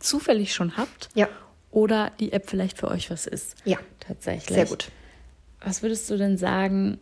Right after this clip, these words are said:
Speaker 1: allgemein, wie gefährlich ist ein Giftköter für einen Hund?
Speaker 2: Na, da muss man ja einmal unterscheiden, was der Hund für Gift zu sich genommen hat. Also es gibt ja einmal Gift in Form von wirklichen Substanzen,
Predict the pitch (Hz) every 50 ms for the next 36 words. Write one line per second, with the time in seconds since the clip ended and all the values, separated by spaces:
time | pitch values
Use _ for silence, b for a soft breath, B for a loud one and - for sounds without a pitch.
0 | - - - - 190 190 190 196 190 185 185 185 196 196 190 175 185 196 208 220
1 | 220 - 226 220 220 226 220 214 226 214 226 226 220 269 277 - - - - 170
2 | - - - - - - - - - - - - - 233 220 202 185 196 185 165
3 | 147 B B B B B B B B B B - 233 226 226 233 247 254 - 277
4 | 247 233 220 - - 214 214 214 208 202 208 202 - 196 190 190 190 190 190 -
5 | - - - - - - - - - 190 190 208 202 202 - 208 190 185 185 175
6 | 170 - - 185 160 - 185 165 160 - - - - - - - 160 143 143 139
7 | - - - - 135 127 131 131 170 - - - 180 - 180 180 - - 254 254
8 | - 240 196 117 175 190 185 180 180 175 - - 220 - - - - 190 180 -
9 | - 190 185 180 180 - 190 180 175 175 180 180 180 170 - 170 165 160 160 160
10 | - - - - 175 175 175 202 208 - - 269 311